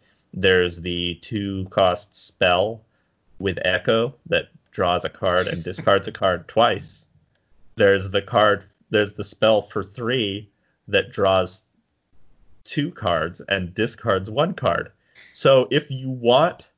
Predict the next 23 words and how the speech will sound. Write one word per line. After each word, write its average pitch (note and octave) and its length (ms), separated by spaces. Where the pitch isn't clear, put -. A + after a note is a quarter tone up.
to A2+ 600
sort B2 300
of G#2 140
shuffle C#3 680
through C3 280
your A#2 200
deck A2+ 360
ineffectually, G2 1040
Primal C3+ 460
is G2 160
the - 100
color E3 440
for D#3+ 100
you. C3 460
<laughs> - 60
It's, - 580
<laughs> - 260
there's E3 280
a G#2 80
lot G#2 360
of F2+ 80
that. - 320
Um, A2+ 400